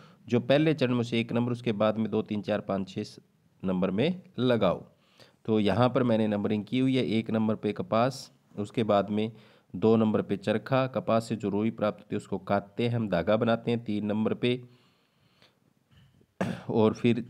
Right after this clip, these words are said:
चार नंबर पे, फिर पाँच नंबर पे और फिर छः नंबर पे। ठीक है, फिर धागों के हम ऐसी गांठ बना देते हैं और फिर उसे फैक्ट्रियों में ले जाते हैं।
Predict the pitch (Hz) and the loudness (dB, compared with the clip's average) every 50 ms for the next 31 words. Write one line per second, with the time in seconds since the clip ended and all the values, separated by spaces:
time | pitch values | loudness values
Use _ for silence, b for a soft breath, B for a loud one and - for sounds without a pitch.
0 | - - - - 113 107 104 101 101 107 107 107 110 110 110 101 - 117 120 117 | -14 -14 -4 2 4 4 4 4 4 0 -2 0 0 -2 -4 -4 -4 -4 -4 -2
1 | 120 120 113 113 - 98 101 101 101 - 107 101 98 101 101 101 92 - - 127 | -2 -4 -4 -2 0 0 2 0 0 -2 -4 -6 -4 -4 -4 -6 -6 -4 -4 -4
2 | 127 - 104 104 92 90 - 90 82 - - - - 120 156 190 - - _ _ | -4 -2 -2 -4 -4 -4 -6 -8 -8 -8 -10 -6 -4 -4 -4 -4 -8 -12 _ _
3 | _ _ _ _ - - 101 98 92 90 85 82 80 80 - 71 - - - _ | _ _ _ _ -8 -4 -2 0 0 0 0 -2 -4 -6 -10 -12 -14 -14 -18 _
4 | _ - - 151 151 - 160 156 156 b b b b b b b b b _ _ | _ -6 -2 -2 -2 0 -2 -4 -4 b b b b b b b b b _ _
5 | _ _ _ _ _ _ _ _ _ - - 90 87 120 117 123 123 120 - 87 | _ _ _ _ _ _ _ _ _ -8 -8 -2 0 2 2 2 0 -2 0 2
6 | 95 95 90 107 120 117 117 127 117 107 104 - - 95 104 - - 110 101 90 | 2 4 4 4 2 2 2 2 2 2 0 -2 -2 -2 -2 -2 -2 -6 -2 0
7 | 107 110 117 117 - 123 117 107 107 113 110 113 - 113 113 113 117 113 110 107 | 2 2 2 0 -2 -2 0 0 0 0 -4 -4 -2 -4 -2 0 0 -2 -2 -2
8 | - 110 107 107 104 - 117 110 101 - - - 107 113 113 113 120 117 113 113 | -2 -2 -2 -2 -4 -4 -6 -6 -6 -6 -6 -6 -2 0 0 2 2 2 0 0
9 | 101 107 110 - - 120 120 113 95 - | 0 -2 -2 -2 -2 -2 -2 -2 -4 -6